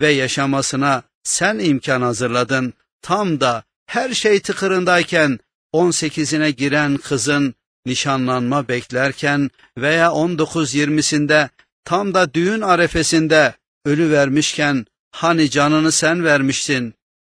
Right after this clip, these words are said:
verseydin ya bir daha, yedekte bekletmiyor muydun? Ona bir tane daha ayırmamış mıydın? Doğacak çocuklarına vereceğin canı, "Yeter artık bu kadar, bunu öleceğinde çocuklarıma kullansam." dememiş miydin yoksa?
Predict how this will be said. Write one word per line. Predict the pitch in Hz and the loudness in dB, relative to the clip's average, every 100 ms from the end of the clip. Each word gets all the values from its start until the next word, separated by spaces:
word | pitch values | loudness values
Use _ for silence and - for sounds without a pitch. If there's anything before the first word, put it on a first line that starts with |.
| - | -6
verseydin | 123 123 - 127 117 139 | -2 -2 -2 -4 -4 -4
ya | 160 143 | -2 -2
bir | 131 117 | -2 -2
daha, | 123 131 127 - _ - | 0 0 -2 -6 _ -12
yedekte | 117 127 131 123 - 120 | -4 -2 -2 -4 -4 -2
bekletmiyor | 123 113 131 147 160 156 | -2 -2 -4 -4 0 2
muydun? | 147 143 131 135 120 _ _ - | 2 0 0 -2 -2 _ _ -4
Ona | 139 147 131 | 0 0 0
bir | 160 156 | -2 -2
tane | 156 143 143 135 | -2 0 0 0
daha | 135 147 | 0 2
ayırmamış | 135 175 226 214 180 - | 2 0 -2 0 0 0
mıydın? | 147 139 143 135 - _ _ 135 | 0 0 0 -2 -4 _ _ -2
Doğacak | 139 143 143 156 156 | 2 2 2 -2 -2
çocuklarına | 147 135 147 143 139 147 131 | -4 -4 -2 0 2 2 0
vereceğin | 131 131 113 135 139 | 0 -2 -2 0 0
canı, | 123 135 139 139 117 _ - | 2 0 0 -2 -6 _ -6
"Yeter | 190 151 156 | -2 0 0
artık | 143 135 147 139 | 0 0 -4 -6
bu | 135 | -4
kadar, | 143 135 139 127 _ _ - | -2 2 2 0 _ _ -4
bunu | 139 151 | 0 2
öleceğinde | 139 135 139 120 135 135 135 | 0 0 -2 0 -2 0 -2
çocuklarıma | 143 123 - 131 131 135 | -4 -6 -4 -2 0 -2
kullansam." | 135 127 123 131 - 135 120 | -4 -6 -4 -2 -2 -2 -2
dememiş | 117 156 220 220 - | -2 -2 -4 -6 -4
miydin | 214 143 123 | -2 -2 -2
yoksa? | 117 110 - 135 139 | -4 -6 -8 -8 -10